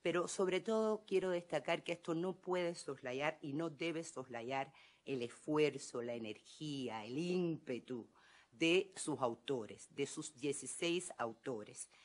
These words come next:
Creo que esto es esencial, dado que la obra, en un momento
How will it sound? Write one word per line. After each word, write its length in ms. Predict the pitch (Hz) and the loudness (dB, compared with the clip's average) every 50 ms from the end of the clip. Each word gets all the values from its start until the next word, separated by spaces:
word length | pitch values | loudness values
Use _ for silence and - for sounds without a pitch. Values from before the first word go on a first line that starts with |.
| - - - _ | -20 -20 -20 _
Creo 320 | _ - 196 202 202 202 202 | _ 6 8 8 8 8 6
que 80 | 190 | 2
esto 180 | 180 180 - 202 | -2 0 0 0
es 80 | 180 175 | 2 2
esencial, 800 | 170 165 - 160 143 147 - - - 175 180 175 180 185 185 - - - - - - - _ _ _ - 127 | 0 0 0 -2 -2 -2 -4 -6 -2 2 2 2 4 2 -2 -6 -12 -20 -20 -20 -20 -20 _ _ _ 0 6
dado 320 | 165 156 151 151 156 143 | 6 8 8 8 6 4
que 120 | - 151 139 | 4 2 4
la 200 | 139 135 139 143 | 6 6 8 8
obra, 420 | 165 180 180 160 165 151 139 - - | 8 8 8 6 4 2 2 0 0
en 140 | 143 135 147 | 0 2 2
un 200 | 151 170 202 214 | 2 2 4 4
momento 560 | 196 190 180 175 175 170 - - 147 - | 4 4 4 2 0 0 0 -2 -4 -4